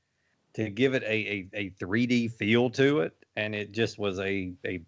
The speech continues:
a bunch of balls just in different shapes. I, there was a clown. Uh, you know, you had a bodybuilder <laughs> on there. Uh, but I just remember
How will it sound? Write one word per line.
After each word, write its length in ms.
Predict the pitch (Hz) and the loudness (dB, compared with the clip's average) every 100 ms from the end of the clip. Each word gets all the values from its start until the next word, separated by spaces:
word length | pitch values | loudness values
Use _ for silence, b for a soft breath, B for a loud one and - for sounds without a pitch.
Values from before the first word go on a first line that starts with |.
| _ - | _ -6
a 100 | - | -4
bunch 300 | 90 110 113 | 2 2 4
of 100 | 123 | 4
balls 480 | 113 123 143 160 123 | 6 6 8 6 2
just 240 | 131 110 | 0 2
in 120 | 117 | 0
different 280 | 110 135 120 | 2 2 0
shapes. 440 | - 135 156 170 - | 0 2 2 -2 -6
I, 100 | 101 | -6
there 240 | 104 120 | -4 -4
was 140 | 113 | -4
a 80 | 90 | -6
clown. 720 | - 120 135 156 165 170 175 - b b b b b | -2 2 4 4 4 0 -4 -10 b b b b b
Uh, 400 | - 110 117 113 | -2 2 4 2
you 160 | 113 123 | -2 -4
know, 120 | 123 | -4
you 140 | 113 120 | -2 0
had 100 | 113 | 0
a 60 | |
bodybuilder 880 | 90 110 131 135 147 160 98 135 - | 4 4 4 4 6 6 4 2 2
<laughs> 0 | |
on 160 | 143 135 | -2 -2
there. 400 | 127 139 185 - - _ B B B 233 | -6 -4 -2 -4 -8 _ B B B 0
Uh, 160 | 180 165 | 2 2
but 200 | 156 160 | 2 2
I 100 | 147 | 2
just 220 | 156 - | 0 -6
remember 580 | 139 135 139 135 127 | -6 -6 -4 -2 -2